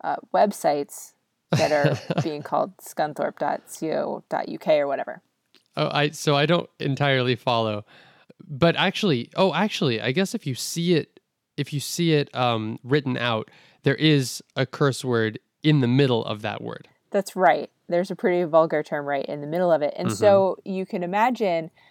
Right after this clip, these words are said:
Speaker 1: uh, you know, for those of you who are computer savvy enough to know something like a, like a grep command, right? It's just
Speaker 2: Yeah,
Speaker 1: literally
Speaker 2: a grep is
Speaker 1: looking
Speaker 2: just a searching.
Speaker 1: Yeah, yeah. It's just looking for literally a certain string of characters. When it sees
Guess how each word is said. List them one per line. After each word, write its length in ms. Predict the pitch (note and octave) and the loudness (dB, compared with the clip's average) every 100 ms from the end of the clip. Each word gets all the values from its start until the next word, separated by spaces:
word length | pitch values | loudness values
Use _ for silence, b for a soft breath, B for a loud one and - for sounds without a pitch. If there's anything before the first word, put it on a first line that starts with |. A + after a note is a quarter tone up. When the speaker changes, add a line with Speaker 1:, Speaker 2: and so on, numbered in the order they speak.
| b - | b -2
Speaker 1:
uh, 360 | D#3 D3+ D3 C#3+ | 2 4 2 -2
you 100 | A3 | -4
know, 120 | E3 | -4
for 140 | D3+ F#3+ | -4 -4
those 200 | D#3 D#3+ | -4 -4
of 100 | E3+ | -8
you 160 | D#3 | -8
who 180 | D3+ D#3+ | -8 -6
are 300 | D3 C#3+ C#3+ - _ | -6 -6 -8 -14 _
computer 460 | - E3 E3+ D#3+ D#3+ | -10 -4 -2 0 -2
savvy 360 | - C#3+ D#3 D3+ | 2 2 2 -2
enough 300 | C#3+ C#3+ - | -4 -4 -6
to 120 | - | -12
know 160 | C#3+ C#3 | -8 -8
something 320 | D3 C#3 D3 | -10 -10 -10
like 200 | C#3 C#3 | -8 -4
a, 160 | C3+ C3+ | -2 -2
like 180 | D3 C#3+ | -2 -4
a 80 | C#3+ | -6
grep 360 | - C#3+ - | 0 0 0
command, 540 | - D#3+ C#3+ C#3+ F3 - b b b - | -4 -8 -6 -6 -8 -10 b b b -4
right? 380 | C#3+ D3 G3+ - b b - | 0 0 -2 -8 b b -2
It's 260 | E3 - | -2 -2
just 140 | - E3+ | -2 0
Speaker 2:
Yeah, 180 | B2 B2+ | 2 2
Speaker 1:
literally 320 | F#3+ G3+ F#3+ | 4 6 6
Speaker 2:
a 40 | |
grep 20 | |
is 60 | E3 | 4
Speaker 1:
looking 180 | F3+ C#3+ | 2 0
Speaker 2:
just 120 | D#3 | -2
a 40 | A2+ | -8
searching. 460 | - B2 - B2+ _ _ | -4 -4 -4 -12 _ _
Speaker 1:
Yeah, 340 | B3 B3+ D#3 - | 0 6 6 4
yeah. 240 | - F#3 | 4 6
It's 140 | C#3+ - | 4 0
just 180 | G3 - | -4 -2
looking 300 | G3+ G#3 F#3+ | 0 0 -4
for 440 | - E3 D#3 - - | 2 4 4 0 -6
literally 460 | F3 F3 F3 E3 D3+ | -2 0 2 0 -4
a 120 | E3 | -8
certain 380 | - E3+ - F3+ | -6 -6 -4 -10
string 340 | - D#3 D3 | -10 -12 -12
of 100 | C#3 | -14
characters. 460 | - F3 D#3+ D3+ D#3 | -4 -2 -2 -6 -10
When 120 | D3 | -12
it 80 | C#3+ | -12
sees 300 | - D3 | -8 -8